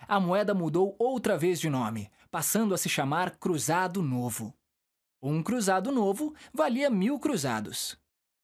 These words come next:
A inflação inicialmente recuou, mas em abril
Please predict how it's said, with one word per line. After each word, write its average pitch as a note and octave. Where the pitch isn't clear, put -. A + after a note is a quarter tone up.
A D#3
inflação G#3
inicialmente G3+
recuou, A#3
mas C#3+
em G3+
abril D#3+